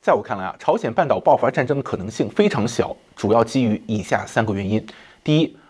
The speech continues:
论常规武器的战争，朝鲜完全不是韩国的对手。朝鲜拥有世界上人数最多的军队之一，陆军就超过一百万人，甚至比中国陆军人数都多。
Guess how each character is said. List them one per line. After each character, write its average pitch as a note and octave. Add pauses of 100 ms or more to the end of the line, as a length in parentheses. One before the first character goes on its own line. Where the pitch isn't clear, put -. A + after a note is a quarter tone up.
(240)
论 A#3
常 E3+
规 A#3
武 D3+
器 -
的 D#3
战 C#3+
争， D3+
朝 C3
鲜 A#2
完 C#3
全 D3
不 C3+
是 C#3
韩 -
国 B2+
的 C#3+
对 D#3
手。 - (400)
朝 C#3+
鲜 A#2+
拥 A2+
有 G#2
世 A#2
界 A2
上 A2
人 G#2+
数 C#3
最 C3
多 D#3+
的 D3
军 -
队 D3
之 A#2
一， B2
陆 A#3
军 C#3+
就 B2
超 C3
过 B2+
一 E3
百 -
万 A2+
人， F2 (260)
甚 D#3
至 B2+
比 G#2
中 C4+
国 A#2+
陆 B2
军 A2+
人 G#2+
数 A2+
都 G2+
多。 G2+